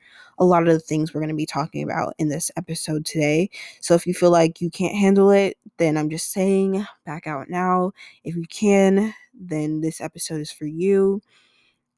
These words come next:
And even people who don't deal with eating disorders, this episode is for you. Kinda just to, like, show clarity and, like, light on the situation, because a lot of times people who don't have eating disorders don't understand the mind of someone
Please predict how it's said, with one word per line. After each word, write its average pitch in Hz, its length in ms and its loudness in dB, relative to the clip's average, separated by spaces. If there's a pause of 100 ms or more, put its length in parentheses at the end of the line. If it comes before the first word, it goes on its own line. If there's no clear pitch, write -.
And 190 220 4
even 185 240 4
people 165 340 -4
who 165 220 -6
don't 151 240 -4
deal 170 160 -2
with 175 160 -2
eating 165 220 0
disorders, 165 500 -2
this - 180 -6
episode 156 320 -6
is 151 140 -6
for 160 140 -8
you. 185 220 -2
Kinda 220 300 0
just 254 240 -2
to, 190 220 0
like, 180 240 0
show 175 420 4
clarity 175 880 0 (680)
and, 160 840 2 (320)
like, 175 260 0
light 151 380 0
on 175 120 0
the 185 60 -2
situation, 196 680 -2
because 185 480 -2
a 160 60 -4
lot 160 220 0
of 240 80 -6
times 226 360 -4
people 190 320 -6
who 196 140 -2
don't 160 200 -2
have 185 180 -4
eating 143 180 -2
disorders 190 540 0 (400)
don't 190 200 4
understand 180 800 0 (260)
the 175 100 2
mind 160 320 0
of 185 100 -2
someone 190 580 -4